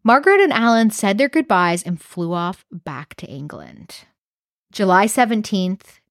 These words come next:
two thousand two, Manila, Philippines, three hours from Angeles. Stephen and his colleague Mike, they were at their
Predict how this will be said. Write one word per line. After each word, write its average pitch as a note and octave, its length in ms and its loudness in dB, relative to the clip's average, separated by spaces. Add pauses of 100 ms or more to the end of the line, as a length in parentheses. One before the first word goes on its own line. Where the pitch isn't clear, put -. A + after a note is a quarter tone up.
two F3+ 160 -6
thousand E3 440 -6
two, C3 380 -12
Manila, D#3+ 420 -6
Philippines, C#3+ 840 -10 (420)
three G3+ 380 2
hours E3 580 -2
from D#3+ 260 -8
Angeles. C#3+ 800 -8 (380)
Stephen A3 480 0
and C4 100 4
his B3+ 160 4
colleague F#3 440 0
Mike, G3+ 520 -2 (120)
they F#3 420 -2
were A3+ 180 -2
at E3+ 200 -6
their E3 180 -8